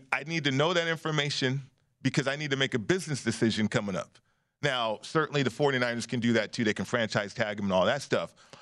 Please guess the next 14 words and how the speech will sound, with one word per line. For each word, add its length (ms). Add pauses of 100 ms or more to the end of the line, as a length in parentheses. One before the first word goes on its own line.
(180)
But 140
I, 140
I 40
think 200
if 120
you're 100
Deebo 500
and 80
you're 100
like, 160
"Hey, 120
wait 180
a 40
minute, 220